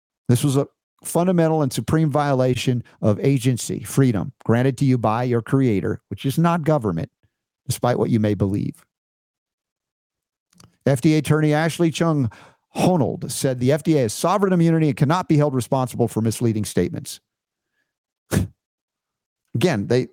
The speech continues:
maneuver their way out of any responsibility. In China, in theory, they would be beheaded.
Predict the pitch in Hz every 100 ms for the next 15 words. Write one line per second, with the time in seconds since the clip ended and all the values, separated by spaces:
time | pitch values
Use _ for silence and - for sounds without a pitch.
0 | - 113 135 175 175 170 165 170 160 139
1 | 147 202 170 - 160 151 135 135 131 127
2 | 113 - _ _ _ - 123 120 - 185
3 | 185 175 165 123 175 170 147 139 143 -
4 | 127 120 120 110 98 135 107 76